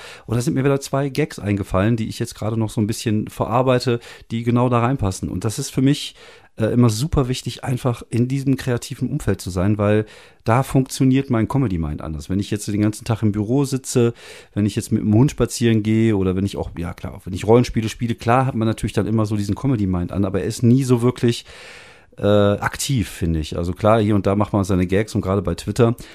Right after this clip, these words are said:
aber, äh, wenn du da so zwischen, zwischen Comedians, äh, rumhängst, das ist halt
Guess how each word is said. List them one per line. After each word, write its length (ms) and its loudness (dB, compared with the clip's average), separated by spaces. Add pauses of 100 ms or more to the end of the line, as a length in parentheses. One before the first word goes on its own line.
(200)
aber, 800 4
äh, 60 -6
wenn 140 2
du 520 -6
da 240 -4
so 180 -2
zwischen, 420 2
zwischen 220 -8
Comedians, 580 0
äh, 60 -8
rumhängst, 760 2 (340)
das 140 -6
ist 140 -8
halt 220 0